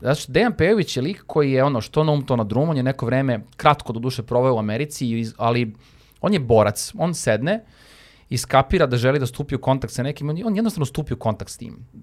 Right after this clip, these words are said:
čovekom. Znaš, on ima te social skills izrazito razvijene i u stanju je da, u stanju je da uradi mnogo šta. Ima jako tu, so-, ima, ima, ima vrlo jaku socijalnu inteligenciju, onda je nekako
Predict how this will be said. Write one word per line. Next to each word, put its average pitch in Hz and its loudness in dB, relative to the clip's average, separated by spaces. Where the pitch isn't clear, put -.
čovekom. 98 -8
Znaš, 113 -8
on 165 0
ima 175 0
te 139 0
social 147 2
skills 120 -2
izrazito 113 -2
razvijene 110 -2
i 120 -2
u 117 -2
stanju 127 0
je 143 -2
da, 117 2
u 131 -4
stanju 233 2
je 165 -2
da 151 0
uradi 170 2
mnogo 147 2
šta. 156 2
Ima 156 2
jako 156 6
tu, 139 -2
so-, 127 -2
ima, 156 -2
ima, 165 -2
ima 170 -2
vrlo 165 0
jaku 151 2
socijalnu 147 0
inteligenciju, 135 -2
onda 156 0
je 151 2
nekako 147 0